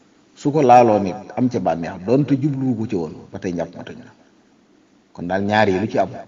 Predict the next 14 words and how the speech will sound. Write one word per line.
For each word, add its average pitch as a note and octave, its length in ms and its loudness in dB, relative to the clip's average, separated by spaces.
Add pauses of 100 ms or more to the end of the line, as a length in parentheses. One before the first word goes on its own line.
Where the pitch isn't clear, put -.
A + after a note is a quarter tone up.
(180)
jublu G#2 340 -4
bànneex F2+ 380 -2 (120)
wala G#2 300 -2 (160)
yëg A#2+ 220 0
ca A2 100 -4
bànneex, E2+ 380 -8
lu G#2+ 120 -8
ci G#2+ 80 -8
am G#2 120 -2
rek F2 140 -8
njàpp E2 180 -12
ma E2 80 -16
toj E2 120 -16
na. - 120 -20